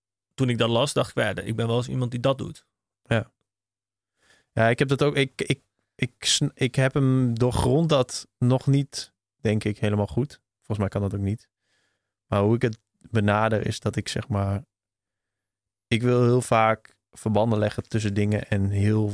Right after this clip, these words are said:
Speaker 2: breed, be-, ik heb breed interessegebied.
Speaker 1: Ja.
Speaker 2: Ik probeer heel veel, waardoor ik dus ook sn-, nog weer sneller verbanden kan leggen. En dan denk ik heel vaak van, "Ja, maar ik, mijn opties zijn in allerlei vakgebieden of zo."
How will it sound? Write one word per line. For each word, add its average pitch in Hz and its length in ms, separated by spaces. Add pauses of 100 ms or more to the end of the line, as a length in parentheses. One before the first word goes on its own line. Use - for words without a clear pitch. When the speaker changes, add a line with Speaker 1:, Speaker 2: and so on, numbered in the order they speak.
(100)
Speaker 2:
breed, 104 880 (1160)
be-, 110 160
ik 113 180
heb 113 140
breed 110 240
interessegebied. 117 840
Speaker 1:
Ja. 139 160
Speaker 2:
Ik 123 100 (140)
probeer 113 320
heel 113 160
veel, 120 400 (220)
waardoor 104 320
ik 104 80
dus 104 180
ook 107 200
sn-, - 240
nog 113 300
weer 117 160
sneller 117 260
verbanden 110 360
kan - 160
leggen. - 180
En 110 60
dan 107 160
denk 110 200
ik - 60
heel 110 140
vaak 104 280
van, 110 100
"Ja, 101 100
maar 104 160
ik, 113 100 (260)
mijn 110 360
opties - 360
zijn 104 400 (1500)
in 113 160
allerlei 104 400
vakgebieden 98 640
of 95 100
zo." 101 300